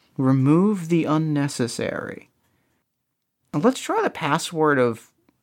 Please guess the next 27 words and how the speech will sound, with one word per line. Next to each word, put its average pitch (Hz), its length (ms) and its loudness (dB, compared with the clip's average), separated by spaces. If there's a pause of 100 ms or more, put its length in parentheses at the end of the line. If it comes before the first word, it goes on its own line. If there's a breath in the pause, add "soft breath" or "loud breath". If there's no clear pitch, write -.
(2250)
it's - 180 -12
P 151 240 2
R 147 300 0
I 139 160 6
N 139 260 6
T, - 540 -4
so - 200 -8
six - 520 -4
letters. 131 680 4 (2250)
Let's 170 220 4
try, 220 1000 -2 (280)
gosh, 107 400 -2
I, 120 360 0 (360)
I 135 180 6
am, 110 280 4
I 143 140 6
am 160 120 6
stumped, 143 480 2
and 127 80 2
I'm 120 140 6
gonna 110 120 2
call 127 280 2
for - 120 -6
my 120 140 4
second 113 380 2
hint 117 320 -2
here. 98 240 -2